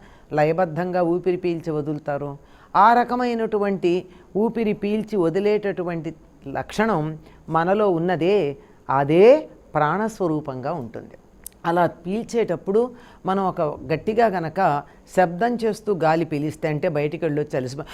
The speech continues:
హా, ఇలా అని గాలి పీల్చేటప్పుడు, వదిలేటప్పుడు ధ్వని గనక చేసినట్టయితే, గాలి పీల్చేటప్పుడు "సో"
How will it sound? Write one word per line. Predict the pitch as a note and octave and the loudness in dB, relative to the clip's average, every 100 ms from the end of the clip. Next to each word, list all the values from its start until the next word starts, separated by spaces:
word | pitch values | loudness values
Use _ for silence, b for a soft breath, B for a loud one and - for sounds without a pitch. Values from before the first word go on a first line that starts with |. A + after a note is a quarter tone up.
| B B B - - | B B B -10 -2
హా, | E3+ A#2+ B B B - | -2 -2 B B B 0
ఇలా | F#3 G3 G3 F#3 | 4 4 4 0
అని | F3+ E3+ | -2 4
గాలి | D#3 F3 F#3+ | 4 6 2
పీల్చేటప్పుడు, | G3 G#3+ G3+ G#3+ G#3 G#3 G#3 | -2 -4 0 0 0 0 2
వదిలేటప్పుడు | F3+ E3 G3 F#3+ F3+ F3+ F3 | 2 2 0 0 -2 -4 -6
ధ్వని | C#3 E3+ A#3 | -2 -2 0
గనక | B3+ A3+ G3 F3 | -2 -2 -2 -2
చేసినట్టయితే, | D#3 E3 D#3 D3+ C#3 - E3+ C3+ C3 B B F3 | -4 -4 -6 -4 -4 -2 0 -2 -4 B B 0
గాలి | A3+ A#3+ | 2 2
పీల్చేటప్పుడు | A3 G#3+ G3 G3+ F3+ F#3 F3 | -2 -6 -4 -4 -4 -4 -4
"సో" | - F3+ E3+ F3+ D3+ B2+ A#2+ | -2 2 4 4 2 -2 -6